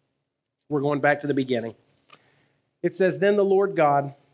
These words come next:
formed man of dust from the ground and breathed into his nostrils the breath of life, and man became a living being.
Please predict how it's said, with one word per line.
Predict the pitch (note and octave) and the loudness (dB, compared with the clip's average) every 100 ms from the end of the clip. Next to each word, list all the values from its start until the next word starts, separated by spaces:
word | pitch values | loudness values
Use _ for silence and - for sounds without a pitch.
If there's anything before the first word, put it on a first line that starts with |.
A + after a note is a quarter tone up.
| _ - | _ -2
formed | F#3 G3 D#3+ | 2 2 2
man | E3+ E3+ D3 | 0 2 2
of | C#3 B2 | 0 -2
dust | D#3 D3 C#3 - | 0 0 0 -6
from | C#3+ C3 | -2 -2
the | |
ground | C3 C3 C3 A#2+ A#2 _ _ _ _ _ _ _ _ _ _ _ _ _ _ _ _ _ | 0 0 0 0 -4 _ _ _ _ _ _ _ _ _ _ _ _ _ _ _ _ _
and | D3+ | -4
breathed | D3+ F3+ E3 | 2 2 2
into | F3 D#3+ | 2 2
his | D#3 | 0
nostrils | D#3 D#3 E3 - E3 C3 | 0 0 0 -2 -4 -2
the | C3+ | -4
breath | D3 D3+ D3+ | 2 0 0
of | C3 | -2
life, | C#3+ C#3 C#3 | 0 2 0
and | C3+ C3+ | -2 0
man | D3 C#3+ | 0 0
became | C3+ - D3 | -2 -2 -2
a | C#3 | 0
living | C#3 C#3+ C#3 | 0 2 0
being. | C3 C#3 C3+ C3 | 0 0 0 -2